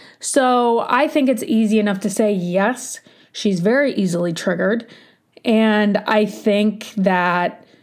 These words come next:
if she wasn't so easily triggered, she would just say, you know, "It's hard for me to say,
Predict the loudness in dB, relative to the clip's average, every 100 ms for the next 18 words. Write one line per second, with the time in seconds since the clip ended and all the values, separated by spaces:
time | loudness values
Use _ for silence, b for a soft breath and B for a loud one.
0 | b _ -4 -4 -2 0 2 2 0 2
1 | 0 0 0 0 -2 -2 0 -2 -2 -2
2 | -2 0 -2 0 -2 0 -2 -4 B B
3 | B B -2 0 2 2 0 0 0 -4
4 | -6 -4 -2 -2 -2 0 0 -2 -2 -2
5 | 0 0 0 -2